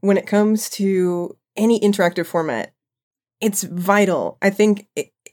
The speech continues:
it's what sets apart people who only know one aspect of a role versus, like,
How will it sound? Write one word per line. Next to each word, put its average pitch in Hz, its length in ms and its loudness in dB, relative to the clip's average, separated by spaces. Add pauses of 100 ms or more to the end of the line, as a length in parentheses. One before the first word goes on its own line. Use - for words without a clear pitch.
it's 208 140 0
what 226 160 -2
sets 226 200 -4
apart 196 520 -2
people 202 300 0
who 180 800 -2 (100)
only 196 300 0
know 180 360 2
one 180 300 -4
aspect 170 540 -6
of 170 100 -4
a 165 80 -2
role 165 440 -2
versus, 175 460 -4
like, 151 380 -4